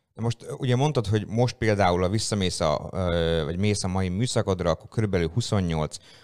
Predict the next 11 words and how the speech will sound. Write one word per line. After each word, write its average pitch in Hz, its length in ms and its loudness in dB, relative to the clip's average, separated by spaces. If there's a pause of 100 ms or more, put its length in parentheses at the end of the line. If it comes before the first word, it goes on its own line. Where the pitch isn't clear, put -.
harminc 95 480 2
emberre 87 340 2
vagytok 76 360 -2
hatan, 65 500 -6 (360)
ö, 82 240 -2
ápolók, 76 640 -2
a, 69 60 -2
a, - 280 -4
a, 82 40 -2 (100)
asszisztensek. - 680 -8 (420)
Ö, 95 240 0